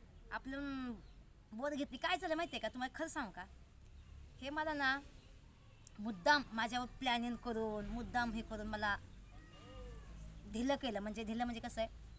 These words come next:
की, मी जास्त कमवायची, जास्त म्हणजे मी फेमस झाली, अजून पण मी फेमसच आहे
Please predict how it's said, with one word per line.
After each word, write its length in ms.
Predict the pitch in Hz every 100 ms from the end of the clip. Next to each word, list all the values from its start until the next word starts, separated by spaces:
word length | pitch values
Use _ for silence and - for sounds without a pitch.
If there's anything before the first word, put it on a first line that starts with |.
| - - - - - - - -
की, 60 | 202
मी 420 | 208 226 226 233 220
जास्त 280 | 220 - 233
कमवायची, 800 | 220 208 202 185 196 190 185 190 - - - - 226
जास्त 300 | 226 - 247
म्हणजे 260 | 233 233
मी 80 | 240
फेमस 460 | - 277 240 269 -
झाली, 540 | 220 202 202 190 185 - - - -
अजून 240 | 170 262
पण 140 | 403
मी 100 | 403
फेमसच 560 | - 311 220 240 -
आहे 100 | -